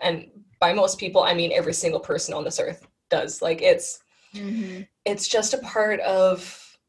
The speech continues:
Speaker 1: it's a part of the human experience in a way.
Speaker 2: Yeah.
Speaker 1: But at the same time, too, we are, we are very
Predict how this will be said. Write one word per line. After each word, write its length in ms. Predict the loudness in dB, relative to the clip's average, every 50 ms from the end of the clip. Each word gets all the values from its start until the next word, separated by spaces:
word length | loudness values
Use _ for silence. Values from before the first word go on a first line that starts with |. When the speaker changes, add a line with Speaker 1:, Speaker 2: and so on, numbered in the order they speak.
| _ _ _ _ _ _ _ _ _ _ _ -4
Speaker 1:
it's 160 | -4 -2 -2
a 60 | -4
part 220 | -4 2 4 4 4
of 100 | 4 2
the 40 | -4
human 280 | -6 -4 -4 -2 -2
experience 720 | -2 -4 -6 -6 -4 -4 -2 -2 0 0 -2 -2 -4 -8 -8
in 160 | -4 0 0
a 60 | 2
way. 300 | 4 4 4 4 2 -2 -10 -18 -20 -20 -18 -16 -16 -18 -18 _ _ _ _ _ -6
Speaker 2:
Yeah. 100 | 0 4
Speaker 1:
But 80 | 6 6
at 80 | 4
the 60 | 4 0
same 300 | -4 -2 -2 -2 -4 -6
time, 360 | -8 -10 -8 -6 -4 -4 -4
too, 240 | -4 -6 -6 -6 -6
we 200 | -4 -2 0 2
are, 280 | 2 2 0 -2 -6 _ _
we 160 | -6 -4 -2
are 160 | 0 0 -2 0
very 520 | 0 -2 0 0 0 -2 -2 -2 -2 -4